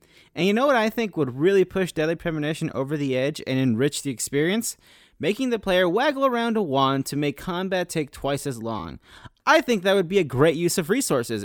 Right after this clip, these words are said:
and worthy of upping the price of the game to forty-nine ninety-nine. Naturally, I turned that function off after an hour of experiencing its splendor.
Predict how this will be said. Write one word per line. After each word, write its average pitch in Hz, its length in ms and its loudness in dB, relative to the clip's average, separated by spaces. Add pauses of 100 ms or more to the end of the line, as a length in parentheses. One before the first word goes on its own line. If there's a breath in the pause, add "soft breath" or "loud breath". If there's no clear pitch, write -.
and 160 240 0
worthy 208 380 2
of 120 180 2
upping 185 280 0
the 156 100 0
price 220 320 -2
of 139 80 -4
the 127 100 -2
game 120 260 -2
to - 120 -8
forty-nine 135 540 0
ninety-nine. 127 680 -2 (800)
Naturally, 170 500 2
I 147 60 4
turned 143 400 -2
that 127 220 -2
function 131 380 -2
off 107 280 -4
after 113 300 -4
an 107 100 -4
hour 104 320 -4
of 101 100 -4
experiencing 110 680 -4
its 95 140 -10
splendor. 104 460 -6